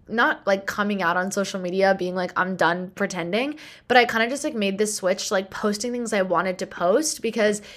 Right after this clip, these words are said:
I felt like for so long, the reflection of myself that I had was this, like, fake Instagram persona. And I was like, "I'm done with that." So that went into the garbage first.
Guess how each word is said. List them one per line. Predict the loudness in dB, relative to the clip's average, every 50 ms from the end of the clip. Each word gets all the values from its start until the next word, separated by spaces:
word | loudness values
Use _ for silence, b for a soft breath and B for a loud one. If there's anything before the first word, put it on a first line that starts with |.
| B B B B _ 4
I | 4 4
felt | 4 2 4 4 4 4 4 4
like | 4 4 4 2 0 -4 -12 _ _ _ _
for | -18 -8 -2 -2 0 0
so | 2 2 4 6 6
long, | 6 6 4 4 4 4 4 4 2 0 -2 -2
the | 0 0
reflection | 0 0 0 0 0 0 0 -2 -4 -4
of | -2
myself | -2 -2 -2 -2 0 0 0 0 0 2
that | 2
I | 2 2
had | 0 -2 0 2 6 8 8 8 8 6 4
was | 2 0 0
this, | -4 -4 -4 -4
like, | -6 -6
fake | -4 -2 0 0 0 0 -4
Instagram | -8 -8 -6 -6 -6 -4 -2 -2 -2 -2
persona. | -2 -4 -4 -2 0 0 4 6 6 6 6
And | 4 2
I | 2 2
was | 2 2
like, | 0 0 0 0
"I'm | -2 2 4
done | 4 2 2
with | 2 0 2
that." | 4 4 4 4 0 B B B B B B
So | 0 4
that | 6 8 8 6
went | 4 2 -2 -6 -6 -4
into | -2 -2 -2 0 -2
the | 0
garbage | 2 4 4 4 4 2 -2 -2
first. | -4 -4 -4 -4 -4 -4 -6 -10 -12